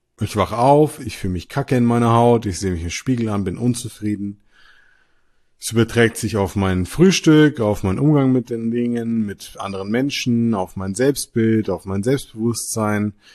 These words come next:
Ich bin hochmotiviert, was daran zu verändern und ich mache irgendeinen Plan. Ich versuche ihn umzusetzen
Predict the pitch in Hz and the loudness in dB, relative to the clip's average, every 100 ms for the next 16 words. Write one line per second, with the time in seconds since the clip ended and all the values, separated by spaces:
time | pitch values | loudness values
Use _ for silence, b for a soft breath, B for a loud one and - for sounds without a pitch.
0 | b - - 107 131 135 147 139 131 123 | b -10 -2 2 2 4 2 2 2 2
1 | 113 107 104 101 - 98 117 117 139 135 | 2 -2 -4 -6 -6 -10 -6 -4 -2 -2
2 | 113 104 101 110 113 - _ _ _ 113 | -2 -4 -4 -2 -2 -6 _ _ _ 0
3 | 107 92 87 90 80 82 73 _ _ _ | 0 -2 -6 -4 -4 -4 -8 _ _ _
4 | _ _ _ _ _ _ _ _ _ _ | _ _ _ _ _ _ _ _ _ _
5 | _ _ - B B B B - 123 123 | _ _ -20 B B B B 0 4 6
6 | 120 139 190 185 165 170 - 240 240 - | 6 6 4 4 4 2 2 -4 -6 -10